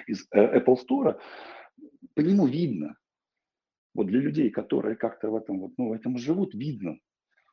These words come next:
Понимаете, да, что у вас, в-, что, что это как бы куплено, что вы за этим следите, что вы, вы за этим наблюдаете.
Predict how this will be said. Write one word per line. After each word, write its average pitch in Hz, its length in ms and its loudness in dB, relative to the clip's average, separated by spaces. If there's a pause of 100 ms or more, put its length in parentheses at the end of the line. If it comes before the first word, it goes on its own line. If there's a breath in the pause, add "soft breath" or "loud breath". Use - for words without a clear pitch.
(500)
Понимаете, 92 540 0
да, 143 220 0
что 95 220 -4
у 92 40 0
вас, 98 240 -6
в-, 92 300 -8
что, 101 300 -4
что - 260 -10
это 143 260 -4
как 104 240 -12
бы 104 120 -8
куплено, 80 500 -6
что - 160 -6
вы 110 140 4
за 101 140 0
этим 95 260 -2
следите, 95 500 -6
что 85 220 -12
вы, 90 120 0 (240)
вы 101 140 4
за 92 140 -2
этим 90 260 -8
наблюдаете. 85 560 -10